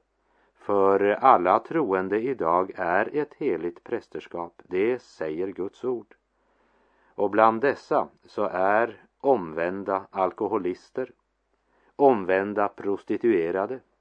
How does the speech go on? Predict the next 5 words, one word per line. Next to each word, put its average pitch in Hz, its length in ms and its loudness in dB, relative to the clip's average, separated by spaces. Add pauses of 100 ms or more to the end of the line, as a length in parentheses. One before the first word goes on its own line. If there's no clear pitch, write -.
(580)
omvända 98 920 2
tjuvar 101 640 -2 (280)
och 107 380 -4
omvända 95 800 -2
mördare. 101 640 0